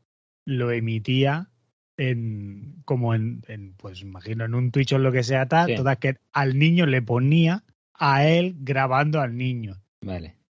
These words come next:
Speaker 1: Luego tenía otra cámara que le grababa a él grabando al niño,
Speaker 2: <laughs>
Speaker 1: viendo tal. Otra cámara que grababa esa cámara. Entonces, claro, el padre decía, dice, "Ahora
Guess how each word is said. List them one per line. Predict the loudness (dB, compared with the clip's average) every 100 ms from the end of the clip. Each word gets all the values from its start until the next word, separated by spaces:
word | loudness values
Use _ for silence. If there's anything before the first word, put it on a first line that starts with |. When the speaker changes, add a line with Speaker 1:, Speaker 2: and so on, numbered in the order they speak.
| _ -2
Speaker 1:
Luego | 4 4 4
tenía | 0 0 2
otra | 0 0 0
cámara | 2 0 2 -2 -2
que | -2
le |
grababa | 0 2 2 2 0 0
a | 0
él | 0 -2
grabando | -2 2 2 2 2 2
al | 2 0
niño, | -2 -2 -2 -2
Speaker 2:
<laughs> | 0 4 6 6 4 2 0 -2 -2
Speaker 1:
viendo | 0 0 0 0 0
tal. | 0 0 -2 -8 _ _ _
Otra | -2 -2 0 0
cámara | 2 0 2 0
que | 2 2
grababa | 2 2 2 0 -2 -2
esa | -4 -4
cámara. | -2 0 0 -2
Entonces, | -2 0 2
claro, | 2 2
el |
padre | 2 2 2
decía, | 0 -2 -2 -2
dice, | -6 -6 -4
"Ahora | -4 -6